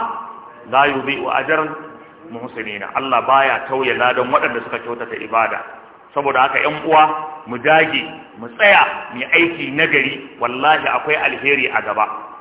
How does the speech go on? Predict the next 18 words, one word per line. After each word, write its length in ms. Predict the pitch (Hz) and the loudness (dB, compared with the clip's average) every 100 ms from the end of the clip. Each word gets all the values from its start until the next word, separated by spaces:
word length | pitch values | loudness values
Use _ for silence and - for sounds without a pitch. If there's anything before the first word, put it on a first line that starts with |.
| - - | -20 -2
Yaro 380 | 135 151 151 135 | 4 6 4 2
aikata 360 | 123 120 120 120 | 0 -2 -6 -4
alheri, 540 | 120 120 147 135 110 117 | -4 0 0 -2 -4 -2
sakayya 480 | 117 143 151 139 | -2 -2 0 0
na 160 | 117 110 | 0 -4
gurin 240 | 120 123 127 | -4 -6 -2
Allah, 300 | 135 127 113 | -2 -2 -4
haka 200 | - 147 | -4 -4
Bahaushe 360 | 120 113 123 113 | -2 -2 -4 -4
ya 100 | 107 | -4
faɗa. 200 | 104 - - - | -2 -4 -6 2
Ko? 100 | 196 - - - - - - 110 | 4 4 0 -10 -16 -20 -16 -6
To 40 | 135 | 2
shine 120 | 196 | 4
yake 160 | 180 170 | 4 4
cewa, 160 | 156 | 4
"Innal 180 | 156 180 | 6 6
ladina 300 | 185 165 160 | 4 4 4